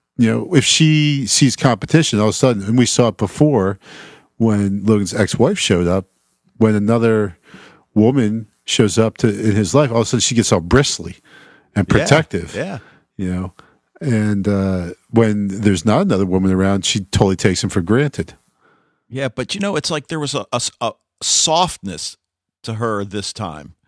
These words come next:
Speaker 2: that we didn't see when his ex-wife showed up. She's still, uh, you know, it's really that hard exterior still. And not that she still doesn't have it to a certain extent, but the first thing Daphne notices is the dress Max is wearing, because it's something that she had seen in that very same shop,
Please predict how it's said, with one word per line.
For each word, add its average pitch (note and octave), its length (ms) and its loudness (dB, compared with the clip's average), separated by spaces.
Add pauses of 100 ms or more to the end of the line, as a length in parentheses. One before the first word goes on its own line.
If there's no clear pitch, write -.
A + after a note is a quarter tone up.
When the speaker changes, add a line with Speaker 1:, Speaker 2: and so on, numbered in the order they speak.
(120)
Speaker 2:
that E2+ 160 -10
we A2+ 100 -6
didn't G#2 200 -6
see G#2+ 240 -8
when F#2+ 160 -8
his G2 160 -10
ex-wife F#2 480 -10
showed E2+ 320 -12
up. F2+ 140 -16
She's - 180 -12
still, D#3+ 480 -8 (540)
uh, G#3 80 -20 (280)
you A#3+ 140 -20
know, C4 60 -18
it's A3 120 -16
really A4 200 -10
that C3 160 -6
hard C3 340 2
exterior A#2+ 640 -6
still. G#2 300 -8
And D#3 100 -8
not F3+ 140 -6
that D#3 100 -10
she - 120 -6
still - 240 -6
doesn't G#2 260 -6
have A2+ 260 -4
it F2+ 100 -14 (140)
to G2+ 100 -14
a F2 40 -12
certain - 240 -12
extent, A2+ 440 -8
but - 220 -8 (280)
the - 60 -16
first G#3 300 -2
thing F#3 200 -2
Daphne D3 440 -2
notices B2 580 -2
is G2 320 -6 (300)
the G#2+ 80 -8
dress A#2+ 380 -4
Max G2 320 -8
is G#2 100 -10
wearing, F#2+ 480 -6 (320)
because A#2 260 -6
it's A2 160 -8
something A#2 360 -2
that G#2 120 -4
she B2+ 260 -2
had G#2+ 220 -6
seen A2 540 -4
in G#2 160 -8
that G2+ 200 -8
very G#2 280 -6
same G2 260 -8
shop, G#2 500 -4